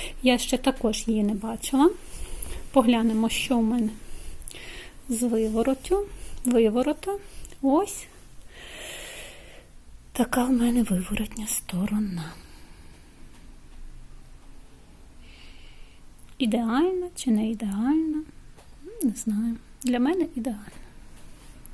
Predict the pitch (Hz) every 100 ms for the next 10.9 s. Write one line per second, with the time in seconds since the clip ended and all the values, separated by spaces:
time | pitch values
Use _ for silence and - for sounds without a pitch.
0 | - - - - - - - - - -
1 | - - - - - - 240 214 - 262
2 | 311 269 220 214 233 247 - - - -
3 | - - 269 285 - 226 202 214 226 -
4 | - - - - - - - - - -
5 | - - - - 247 220 220 226 - 233
6 | 247 - - - - - 254 226 220 -
7 | - 226 220 226 233 226 247 247 214 240
8 | 233 220 - 254 233 233 285 240 220 -
9 | 226 214 220 - 233 202 240 262 - -
10 | 226 - - 233 - 269 269 247 226